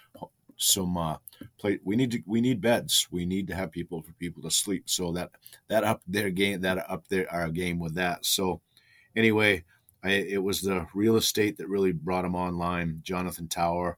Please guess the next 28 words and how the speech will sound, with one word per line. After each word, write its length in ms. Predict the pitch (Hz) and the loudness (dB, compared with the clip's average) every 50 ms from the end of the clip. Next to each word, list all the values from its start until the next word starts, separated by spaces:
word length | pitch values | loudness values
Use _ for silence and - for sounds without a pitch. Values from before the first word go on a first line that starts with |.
| _ - - - - _ _ - 76 | _ -18 -20 -20 -20 _ _ -14 -8
uh, 200 | 80 76 76 - - _ _ _ _ _ | -6 -6 -6 -8 -10 _ _ _ _ _
managing 440 | 87 87 85 85 87 82 80 82 80 | -14 -12 -10 -10 -10 -10 -10 -10 -10
partner, 500 | - 92 90 87 85 87 85 87 87 - _ _ _ _ _ _ _ _ - - - - - _ _ - | -6 -4 -4 -4 -4 -6 -8 -10 -10 -12 _ _ _ _ _ _ _ _ -20 -20 -20 -20 -20 _ _ -8
uh, 240 | 76 76 76 73 71 - _ _ _ _ _ _ _ _ _ _ - | -4 -2 -2 -2 -4 -6 _ _ _ _ _ _ _ _ _ _ -10
fell 200 | - 87 85 85 | -6 -4 -4 -2
in 80 | 85 | 0
love 200 | 87 95 98 82 | 2 2 2 2
with 100 | 90 95 | 0 -2
the 80 | 87 85 | -2 -4
place. 640 | - - 104 98 95 92 90 - - - - - - - - | -6 -4 0 2 2 4 4 4 2 2 2 0 -4 -6 -8
Uh, 260 | 78 76 76 73 71 - _ - - - _ _ _ | -6 -4 -2 -4 -4 -6 _ -18 -20 -20 _ _ _
he 460 | - - 92 90 92 90 85 82 - _ _ _ _ - | -8 -4 -2 0 0 0 -2 -4 -6 _ _ _ _ -8
looks 260 | 87 90 87 - - | -8 -6 -4 -4 -4
at 120 | 95 - | -4 -6
the 80 | - 80 | -8 -10
place 480 | - - 98 92 92 90 - - - - _ _ - _ _ - | -6 -2 2 2 4 4 4 2 0 -2 _ _ -20 _ _ -8
like 160 | 85 85 - | -6 -6 -4
the 80 | - 101 | -2 0
rest 260 | 104 107 - - - | 2 2 2 2 0
of 100 | 98 90 | 0 0
us, 300 | 95 90 85 - - - | 0 0 2 4 2 2
and, 260 | - 82 85 82 80 | 2 0 -2 -2 -2
uh, 220 | 80 80 78 73 71 - - - - _ _ _ _ - | -2 -2 -2 -4 -4 -8 -14 -20 -20 _ _ _ _ -10
I, 240 | 78 78 78 78 71 - - 82 | -8 -6 -6 -6 -8 -10 -10 -6
I 100 | 85 87 | -4 -4
don't 240 | 90 92 82 78 | -2 -4 -4 -6
think 160 | - 101 85 - | -6 -8 -4 -2
he's 240 | 101 95 90 80 | -2 -2 -2 -2